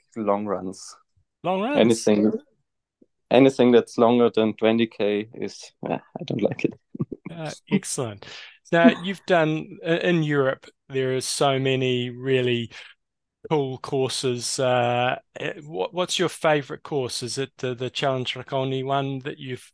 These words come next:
Speaker 2: won several times, or have you got other favorite courses in Europe?
Speaker 1: Um, yeah, that's a good question. Um, I'm really bad at descending,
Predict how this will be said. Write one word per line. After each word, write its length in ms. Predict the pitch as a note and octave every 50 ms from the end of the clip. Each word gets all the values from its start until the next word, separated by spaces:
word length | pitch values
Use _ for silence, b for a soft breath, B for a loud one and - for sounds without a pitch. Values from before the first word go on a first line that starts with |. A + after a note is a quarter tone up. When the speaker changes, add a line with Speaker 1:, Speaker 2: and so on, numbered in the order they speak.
| _ _ -
Speaker 2:
won 380 | C3 C#3 C#3 C#3+ C#3+ C#3 C3 - - -
several 360 | - - E3 D3+ C3+ C#3+ -
times, 520 | - E3 E3+ G3 A#3 C4 C#4 B3 - -
or 380 | - C#3 C3+ C3 C3 C3 B2+ -
have 140 | - B2+ A#2
you 120 | B2+ B2+
got 180 | A#2+ C#3+ D3 - -
other 220 | C#3+ C3+ A#2 B2+ -
favorite 680 | - - C3+ B2 B2 A2+ - - B2+ A#2+ - - - _ -
courses 560 | - - B2 A#2 - - - B2+ A#2+ A2+ -
in 180 | C#3 B2 A#2 A2+
Europe? 380 | A#2 A#2 A2 A#2 A#2 _ - - _ _ _ _ _ _ _ _ _ _ _ _ _ _ _ _ _ _ _ _ _ _ _ _ _ _ _ _ _ _ -
Speaker 1:
Um, 600 | B2+ B2+ C3 C#3+ D#3+ E3+ F3 F#3 F#3+ F#3 F3 -
yeah, 220 | B2+ C3+ D3 E3 F3
that's 240 | E3+ E3 - -
a 40 | C3+
good 180 | C3 D#3+ - -
question. 540 | - - E3 E3+ E3+ - - F3 E3 E3 - -
Um, 520 | B2 B2 B2 B2+ B2+ B2+ B2+ B2+ B2+ B2 _ _ _ _ _ _ _ _ _ _ _ _ _ _ _ _ _ _ _ _ _ _ _ _ _ _ _ _ _ _ _ _ -
I'm 640 | - G#2+ A2 A#2 A#2 B2 B2 A#2 A#2+ A#2+ A#2+ A2+ - _ _ _ -
really 320 | A2+ B2 D3+ F3 F3+ D#3
bad 300 | - - B2 C#3 E3 -
at 160 | C3+ - -
descending, 640 | - B2+ A#2+ - - B2 - F#2+ A#2+ A2+ D#3 F3 E3+